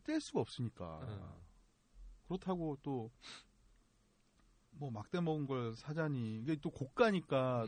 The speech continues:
Speaker 1: 또
Speaker 2: 음.
Speaker 1: 이것저것 또 알아봐야
Speaker 2: 음.
Speaker 1: 되고, 또 여기 매장은 뭐 공짜고, 여기 매장은 뭐 보증을
Speaker 2: 음.
Speaker 1: 얼마를 더 주고, 저기 매장은 또
Speaker 2: 음.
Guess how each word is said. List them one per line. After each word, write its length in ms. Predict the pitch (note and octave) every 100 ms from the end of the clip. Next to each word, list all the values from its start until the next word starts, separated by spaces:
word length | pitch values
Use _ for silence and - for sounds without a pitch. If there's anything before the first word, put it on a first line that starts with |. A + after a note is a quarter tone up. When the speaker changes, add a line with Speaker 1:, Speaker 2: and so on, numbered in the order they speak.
| A2
Speaker 1:
또 60 |
Speaker 2:
음. 40 | C#3+
Speaker 1:
이것저것 440 | C3 F#3+ F3 D#3
또 80 | D#3+
알아봐야 420 | B2 C3+ C#3 C#3+
Speaker 2:
음. 40 | C3
Speaker 1:
되고, 680 | B2 A2 A#2+ B2 B2+ B2 A#2 - - -
또 240 | C3 B2 A#2
여기 180 | A2+ C#3+
매장은 500 | C#3+ C3 C3+ B2+ A#2+
뭐 100 | A2
공짜고, 580 | D#3+ D3 C#3 B2 A#2+ A2
여기 220 | G2 B2+
매장은 400 | A#2+ A#2+ A2+ G#2+
뭐 100 | G#2 -
보증을 320 | A2 B2 B2+
Speaker 2:
음. 40 | A#2
Speaker 1:
얼마를 280 | G#2 A#2 G#2+
더 120 | G#2
주고, 240 | G#2+ G#2+
저기 240 | G#2 G#2 A#2
매장은 400 | A#2+ A#2 A2+ G#2
또 160 | A#2+ A2
Speaker 2:
음. 440 | A2+ G2+ G2 F#2